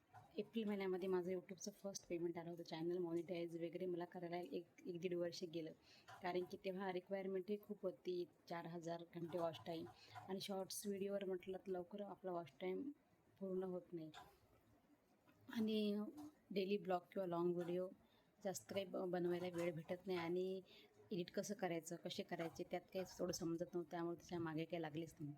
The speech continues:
आपले शॉर्ट्स व्हिडिओ बनवायचे आणि शॉर्ट्स व्हिडिओ टाकत होती. आत्ता, म,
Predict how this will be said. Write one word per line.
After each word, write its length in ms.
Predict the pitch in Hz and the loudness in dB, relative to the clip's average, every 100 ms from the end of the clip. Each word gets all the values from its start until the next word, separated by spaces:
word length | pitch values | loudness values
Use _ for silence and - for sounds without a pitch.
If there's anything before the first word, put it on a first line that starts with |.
| - - - | -12 -20 -20
आपले 160 | - 180 | -4 -4
शॉर्ट्स 360 | - 165 160 175 | 2 2 2 0
व्हिडिओ 200 | 170 170 | 0 2
बनवायचे 420 | 170 165 160 170 | 2 0 -2 -2
आणि 100 | 170 | -4
शॉर्ट्स 320 | - 165 - | -4 -4 -4
व्हिडिओ 160 | 165 165 170 | -6 -6 -6
टाकत 220 | 160 170 | -10 -8
होती. 240 | 160 151 147 - - - - - _ - | -10 -10 -12 -16 -20 -20 -20 -20 _ -12
आत्ता, 420 | 190 175 - - 196 | -8 -8 -6 -4 -2
म, 600 | 190 180 180 185 180 | 0 0 0 -2 -2